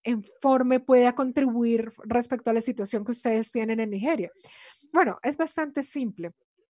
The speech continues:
Ya sabemos cómo funcionan las cosas acá. Ya sabemos cómo es el proceder de nuestra fuerza pública y sabemos cuáles son las sanciones.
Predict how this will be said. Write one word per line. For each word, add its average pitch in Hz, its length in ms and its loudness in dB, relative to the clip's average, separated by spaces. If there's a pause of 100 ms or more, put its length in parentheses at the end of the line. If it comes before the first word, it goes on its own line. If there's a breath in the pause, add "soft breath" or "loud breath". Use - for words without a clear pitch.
(640)
Ya 277 220 2
sabemos 294 360 -2
cómo 269 200 -6
funcionan 240 400 -2
las 233 140 -2
cosas 208 280 -4
acá. 202 300 -4 (400 loud breath)
Ya 262 180 2
sabemos 294 480 -4
cómo 277 640 2
es 269 180 -6 (600)
el 247 160 2
proceder 226 640 0
de 233 100 -4
nuestra 240 340 -4
fuerza 208 360 -6
pública 214 640 -6 (720 soft breath)
y 226 80 -10
sabemos 220 320 -2
cuáles 233 220 0
son 226 160 -4
las 220 140 -4
sanciones. 214 680 -4